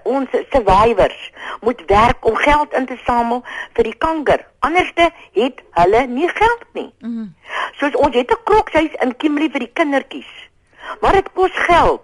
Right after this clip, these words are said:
Speaker 2: Mm.
Speaker 1: om die ouer, as jy van Appington af kom en jy bly in Bloemfontein, gee ons vir jou oornag in die krokhuis, krokshuis in Bloemfontein. Teen 'n minimale bedrag. So waar kom daai geld vanaand?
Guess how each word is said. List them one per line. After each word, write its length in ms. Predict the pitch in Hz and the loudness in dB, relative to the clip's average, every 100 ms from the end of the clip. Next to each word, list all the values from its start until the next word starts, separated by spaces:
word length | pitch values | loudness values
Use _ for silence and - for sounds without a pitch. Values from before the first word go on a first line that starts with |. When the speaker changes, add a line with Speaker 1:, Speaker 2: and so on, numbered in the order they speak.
| - | -14
Speaker 2:
Mm. 260 | 214 214 185 - | -14 -12 -14 -6
Speaker 1:
om 120 | 240 | -2
die 120 | 254 - | -2 0
ouer, 420 | 277 311 277 320 - - | 0 4 2 2 -8 -2
as 100 | 427 | 0
jy 160 | 262 381 | 2 2
van 140 | 392 | 2
Appington 460 | - - 320 277 240 | 0 0 -4 -4 -2
af 180 | 175 | -2
kom 240 | - 359 - _ _ - - - | -2 -4 -6 _ _ -20 -20 -8
en 180 | 269 254 | -2 2
jy 180 | 226 311 | 2 2
bly 120 | 330 | 2
in 140 | 311 233 | 0 0
Bloemfontein, 600 | 240 294 269 165 120 262 _ - - - | -2 -2 -4 -4 -6 -14 _ -20 -20 -8
gee 240 | - 370 | 0 2
ons 140 | 349 - | 2 0
vir 100 | 285 | 2
jou 160 | 262 | 2
oornag 580 | 262 226 185 165 - - _ _ _ _ | 4 2 2 0 -2 -12 _ _ _ _
in 60 | 269 | -4
die 100 | 349 | -2
krokhuis, 420 | 311 294 - 254 - _ | 0 0 2 -2 -2 _
krokshuis 460 | - 302 302 - 226 - - _ - - | -4 -4 -2 -2 -4 -6 -20 _ -6 -2
in 180 | 254 | -2
Bloemfontein. 500 | 220 190 196 190 143 - _ _ _ _ _ - - _ | 2 0 0 -4 -6 -6 _ _ _ _ _ -20 -20 _
Teen 140 | 311 | -2
'n 80 | 294 | 0
minimale 560 | 269 269 247 214 220 262 | 0 0 0 2 2 -2
bedrag. 580 | 220 - 151 - - - - - - - | -2 0 0 -2 -14 -18 -20 -18 -18 -4
So 160 | 277 | -2
waar 220 | 202 208 214 | 2 2 2
kom 220 | 285 247 | -2 0
daai 160 | 202 190 | 0 0
geld 320 | 214 196 202 | 0 0 -2
vanaand? 380 | 196 180 139 | -10 -8 -10